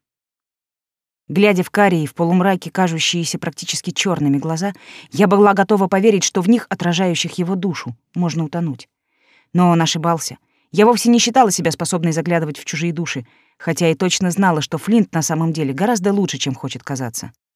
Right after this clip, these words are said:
Не понимала, чем именно, но он вызывал во мне странное чувство, будто мы с ним во многом неуловимо похожи. Слишком хорошо мне была знакома манера выставлять на показ улыбку, а все горести, скорби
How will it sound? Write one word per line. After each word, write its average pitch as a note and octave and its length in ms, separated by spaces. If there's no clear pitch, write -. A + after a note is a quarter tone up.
Не F3+ 140
понимала, G#3 400
чем G3 240
именно, D#3+ 320
но F#3+ 200
он A3 140
вызывал G3 360
во G3 100
мне G3+ 160
странное A3 540
чувство, A3 460
будто F3 220
мы F#3+ 120
с - 100
ним G3 140
во F#3 80
многом G3+ 340
неуловимо F#3+ 460
похожи. F#3 440
Слишком B3+ 360
хорошо A3+ 400
мне G3 180
была F3 220
знакома E3+ 360
манера E3+ 360
выставлять E3 420
на D3+ 80
показ D#3 360
улыбку, E3+ 380
а C#3+ 40
все D3+ 180
горести, D#3+ 440
скорби D#3 500